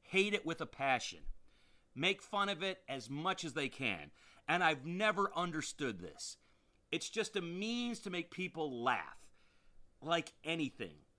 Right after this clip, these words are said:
It's just looked down upon in the stand-up community so mu-, it's looked down upon more than stealing material, I believe. And stealing material is the worst crime you can commit as a stand-up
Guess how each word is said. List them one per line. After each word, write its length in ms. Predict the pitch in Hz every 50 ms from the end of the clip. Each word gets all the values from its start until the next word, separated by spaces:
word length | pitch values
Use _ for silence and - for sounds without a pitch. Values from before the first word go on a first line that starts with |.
| _ _
It's 240 | - 160 160 - -
just 400 | - - 196 214 202 - - -
looked 320 | 147 135 165 220 - 104 101
down 300 | 151 160 170 190 196 180
upon 400 | - - - 160 160 151 151 147
in 120 | 117 127
the 80 | 131 -
stand-up 460 | - - - 147 151 156 156 147 -
community 520 | - 147 143 143 151 156 151 143 113 107
so 360 | 90 - - - 175 175 170 165
mu-, 60 | 165 -
it's 180 | 214 214 -
looked 200 | 427 415 - -
down 240 | - 208 208 202 202
upon 380 | 202 - - 202 190 196 190 180
more 260 | 185 196 202 220 233
than 140 | 190 202 185
stealing 380 | - - 233 240 247 254 240
material, 640 | 226 - - - 262 294 320 311 269 165 113 95 87
I 120 | 95 95
believe. 380 | 82 104 104 98 87 76 73 - - - - - - - -
And 120 | 185 190
stealing 400 | - - - 302 311 311 302 269
material 640 | 240 208 - - 285 302 302 294 247 202 180 - -
is 120 | 208 -
the 100 | - 214
worst 380 | 208 196 233 277 294 302 - -
crime 300 | - 269 254 254 254 247
you 80 | 247 -
can 160 | - 220 170
commit 360 | - 208 208 226 294 294 - -
as 180 | 170 170 165
a 40 | 170
stand-up 640 | - - - 269 285 302 285 190 151 127 139 - -